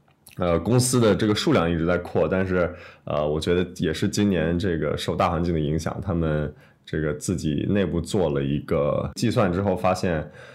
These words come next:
呃，我们可能要这个减少一下自己的这个投资额。就其实十五万到十二万五，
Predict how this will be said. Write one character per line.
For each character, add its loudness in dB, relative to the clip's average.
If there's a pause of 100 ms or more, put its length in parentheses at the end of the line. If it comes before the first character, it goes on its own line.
(220)
呃， 0
我 -2
们 0
可 -4
能 0
要 2
这 -4
个 -2
减 2
少 2
一 0
下 0
自 -4
己 -2
的 -4
这 -4
个 -2
投 -4
资 -8
额。 -4 (200)
就 -2
其 -2
实 2 (160)
十 -2
五 2
万 2
到 4
十 0
二 4
万 4
五， -2